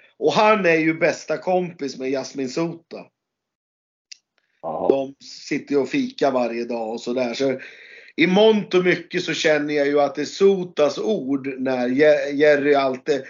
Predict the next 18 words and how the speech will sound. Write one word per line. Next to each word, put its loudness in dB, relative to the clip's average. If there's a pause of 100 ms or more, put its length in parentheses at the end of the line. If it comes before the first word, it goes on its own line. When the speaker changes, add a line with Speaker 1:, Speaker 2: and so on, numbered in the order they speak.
(100)
Speaker 1:
vad 6
jag 6
än -2
skriver -4
så -8
är -6
det -12
ju -10
tvärtom, -4
eller -2
han -2
ska -6
vrida -2
och -4
vända -4
på -6
det -4
och, -8